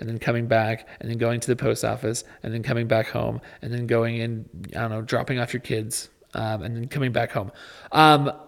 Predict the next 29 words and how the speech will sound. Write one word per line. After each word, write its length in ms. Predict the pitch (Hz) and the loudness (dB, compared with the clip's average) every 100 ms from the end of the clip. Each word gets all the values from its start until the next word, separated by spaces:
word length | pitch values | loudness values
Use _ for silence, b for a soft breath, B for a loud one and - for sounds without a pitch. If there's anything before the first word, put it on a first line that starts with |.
| - _ _ 147 | -20 _ _ 6
that 280 | 160 196 165 | 8 8 8
is, 200 | 175 156 | 8 8
uh, 540 | - 143 147 143 135 - | 6 8 8 8 6 4
unrealistic. 1000 | 147 151 147 147 151 143 135 139 202 | 4 4 2 6 10 10 8 4 4
So 100 | - | 6
if 80 | 180 | 6
it's 100 | 160 | 6
something 160 | 180 165 | 2 4
like 220 | 147 139 | 2 2
that, 360 | 131 135 175 - | 4 4 4 2
it's 180 | 127 - | -4 -4
fine 560 | - - 127 127 160 175 | -8 0 2 2 0 0
to 100 | 180 | -2
do 180 | 180 185 | -2 -2
things 460 | 185 180 185 175 - B B B _ | -4 -4 -4 -4 -6 B B B _
all 220 | 135 147 | 6 8
in 160 | 156 151 | 8 8
one 300 | 143 143 135 | 6 4 4
go. 420 | 135 131 151 180 B B | 6 10 10 10 B B
But 100 | 170 | 8
if 160 | 170 156 | 10 8
you're 180 | 226 294 | 4 4
working 640 | 190 147 151 151 196 208 - | 4 8 6 6 0 0 -2
on, 680 | 143 151 151 147 143 135 131 - - - | 2 4 6 6 4 2 -2 -6 -14 -6
um, 380 | - 131 131 123 | -2 0 0 0
a 120 | - | 0
series 540 | 139 - 151 151 151 143 | 2 4 8 10 10 10
of 120 | 123 | 6
assignments, 840 | 117 - 98 85 55 50 - - | 4 2 0 -4 -10 -8 -6 -6